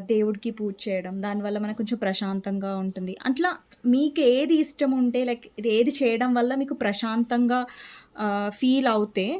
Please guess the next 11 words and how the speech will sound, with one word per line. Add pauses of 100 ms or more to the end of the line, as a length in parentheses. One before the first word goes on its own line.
(140)
ఆ,
ఆ
పని
చేయడానికి
ట్రై
చేయండి.
ఓకేనా? (260)
మీ
చుట్టుపక్కల
ఎనర్జీ
అనేది